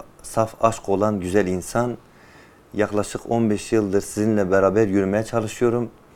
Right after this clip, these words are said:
Ama sizin gibi bir insanın yanında olmama rağmen halen hata, kusur ve yanlışta ve eksik görüyorum kendimi. Bu du-,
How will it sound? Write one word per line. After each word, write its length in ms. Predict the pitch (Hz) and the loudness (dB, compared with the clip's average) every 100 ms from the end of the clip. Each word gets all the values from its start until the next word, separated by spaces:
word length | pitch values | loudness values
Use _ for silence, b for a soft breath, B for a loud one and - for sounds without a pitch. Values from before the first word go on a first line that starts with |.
| b b b | b b b
Ama 180 | 104 117 | -4 -2
sizin 360 | 107 101 110 113 | -2 -2 0 2
gibi 260 | 98 110 | 2 0
bir 140 | 107 107 | 0 -2
insanın 400 | 104 - 107 110 | -4 -2 -2 0
yanında 400 | 98 98 98 110 | 0 0 0 0
olmama 460 | 101 98 101 110 | 0 0 2 2
rağmen 340 | 110 117 117 117 | 4 2 2 -2
halen 540 | 98 110 110 113 110 - - | 2 2 2 0 -4 -10 -8
hata, 360 | 101 - 113 | -6 -2 -4
kusur 440 | - - - 127 95 | -6 -6 -2 0 0
ve 80 | 104 | 0
yanlışta 720 | 98 95 95 - - 123 120 b b b b b b - | 2 -2 -4 -4 0 2 0 b b b b b b -8
ve 100 | 92 | -2
eksik 400 | 104 92 - 123 | -2 -2 -4 -2
görüyorum 380 | 98 90 90 87 | 0 2 2 0
kendimi. 580 | 87 92 87 95 123 123 b b b b b - | -6 -6 -2 0 0 -2 b b b b b -4
Bu 120 | 120 | -2
du-, 220 | 104 104 | 0 -2